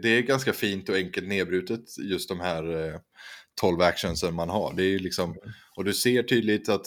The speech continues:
Speaker 1: tar jag kulan på det här spåret så får jag göra den här actionen med den här styrkan.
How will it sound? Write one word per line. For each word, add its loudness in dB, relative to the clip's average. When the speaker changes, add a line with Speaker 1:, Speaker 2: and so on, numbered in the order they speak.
Speaker 1:
tar 4
jag 2
kulan 2
på 0
det 0
här 4
spåret -4
så 0
får -2
jag 4
göra 2
den -4
här -4
actionen -8
med -6
den -6
här -4
styrkan. -2